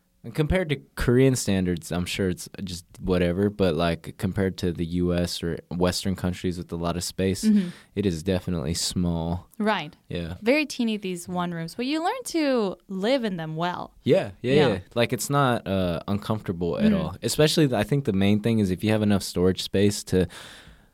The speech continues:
Speaker 1: or storage units, uh, you could organize everything and you don't have to
Speaker 2: Mm-hmm.
Speaker 1: have it lying around. 'Cause I have, like, my backpack, my
Speaker 2: Mm-hmm.
Speaker 1: snowboarding gear,
Speaker 2: Mm-hmm.
Speaker 1: my camera gear, and, like, at my previous place, I didn't have anywhere to put it, so I just,
Speaker 2: Mm-hmm.
Speaker 1: like, laid it around my skateboard too.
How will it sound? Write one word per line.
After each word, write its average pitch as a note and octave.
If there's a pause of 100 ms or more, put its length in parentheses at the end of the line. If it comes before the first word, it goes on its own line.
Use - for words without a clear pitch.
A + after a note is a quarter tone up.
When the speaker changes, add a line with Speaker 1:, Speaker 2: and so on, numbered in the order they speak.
(100)
Speaker 1:
or G#2+
storage G#2+
units, A#2
uh, -
you G#2+
could A2
organize A#2+
everything C3+
and G#2
you G2+
don't G2+
have G#2
to F#2
Speaker 2:
Mm-hmm. F#2
Speaker 1:
have G2
it D2
lying F2+
around. F#2
'Cause G2
I G2
have, A#2+
like, G2+
my D#2
backpack, F#2
my G#3
Speaker 2:
Mm-hmm. F#3
Speaker 1:
snowboarding G2+
gear, G2
Speaker 2:
Mm-hmm. F#3
Speaker 1:
my G#2+
camera A2+
gear, B2+
and, G2+
like, G2
at G2+
my F#2+
previous A2+
place, A#2+
I F#2
didn't G2
have G#2+
anywhere G2+
to -
put -
it, -
so -
I -
just, -
Speaker 2:
Mm-hmm. G2
Speaker 1:
like, F#2
laid G2
it F#2+
around F2+
my E2
skateboard F#2+
too. G2+